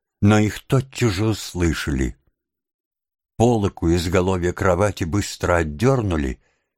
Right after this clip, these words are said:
и добродушная старая леди, опрятно и скромно одетая,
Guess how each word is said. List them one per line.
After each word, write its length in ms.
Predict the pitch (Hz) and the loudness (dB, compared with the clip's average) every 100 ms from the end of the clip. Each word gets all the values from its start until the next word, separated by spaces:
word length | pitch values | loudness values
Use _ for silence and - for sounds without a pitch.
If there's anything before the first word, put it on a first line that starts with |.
| _ _ _ | _ _ _
и 80 | 117 | -4
добродушная 1000 | 90 101 113 107 101 127 - - 80 82 | 0 0 2 2 0 -2 -2 -2 0 0
старая 600 | - - 107 107 90 87 | -4 0 0 2 0 0
леди, 400 | 95 127 101 78 | 2 2 2 0
опрятно 640 | 67 - - 113 - 87 82 | -2 -2 0 0 0 -4 -2
и 100 | 80 | -2
скромно 640 | - - 101 92 82 73 | -4 0 0 2 0 0
одетая, 680 | 76 76 127 - 110 95 | 0 0 0 0 -2 -2